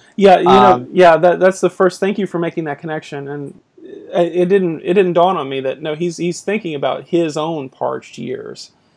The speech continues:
Speaker 2: Yeah.
Speaker 1: As well as,
Speaker 2: Yeah.
Speaker 1: uh, her potential ones, yeah.
Speaker 2: I think it's, too, is important to think about, like, the historical context of this poem, too. So this poem was published in nineteen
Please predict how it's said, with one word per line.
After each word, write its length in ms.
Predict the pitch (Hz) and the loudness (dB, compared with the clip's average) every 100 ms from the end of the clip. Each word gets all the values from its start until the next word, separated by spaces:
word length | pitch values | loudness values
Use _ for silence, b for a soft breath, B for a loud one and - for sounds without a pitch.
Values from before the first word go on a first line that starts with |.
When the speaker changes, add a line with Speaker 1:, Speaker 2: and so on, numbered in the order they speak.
| _ | _
Speaker 2:
Yeah. 440 | - 143 156 190 139 | -10 0 4 4 2
Speaker 1:
As 160 | 147 | 0
well 240 | 151 143 139 | 0 2 2
as, 180 | 120 143 | -2 -2
Speaker 2:
Yeah. 240 | 170 131 | 0 0
Speaker 1:
uh, 200 | 123 - | -2 -8
her 220 | 147 147 135 | -8 -4 -4
potential 480 | - 135 139 135 | -8 -14 -12 -12
ones, 180 | 120 123 | -16 -12
yeah. 240 | 139 135 131 _ _ _ _ _ _ _ | -10 -10 -14 _ _ _ _ _ _ _
Speaker 2:
I 120 | 175 185 | 0 0
think 260 | 226 202 | -4 -6
it's, 240 | 190 - - | -8 -10 -16
too, 420 | - 202 185 143 | -6 -4 -4 -6
is 180 | 147 151 | -10 -10
important 480 | 135 165 165 139 135 | -12 -4 -4 -4 -8
to 100 | 127 | -10
think 220 | 156 139 | -12 -10
about, 320 | 127 127 120 | -2 -2 0
like, 200 | 127 120 | -6 -6
the 140 | 123 | -10
historical 800 | 107 117 - 147 131 123 123 110 - | -12 -14 -10 -4 -4 -4 -8 -10 -6
context 600 | 123 139 123 101 - 110 | -6 -4 -4 -4 -6 -10
of 80 | |
this 160 | 107 104 | -10 -10
poem, 400 | - 120 110 101 | -6 -4 -4 -8
too. 280 | - 135 110 | -4 -4 -4
So 120 | 117 | -6
this 180 | 120 131 | -6 -6
poem 360 | - 160 131 | 0 2 2
was 140 | 117 117 | 0 -4
published 560 | - 131 120 117 113 | 0 0 0 -6 -8
in 140 | 117 110 | -14 -14
nineteen 440 | 117 117 - 110 | -14 -14 -20 -20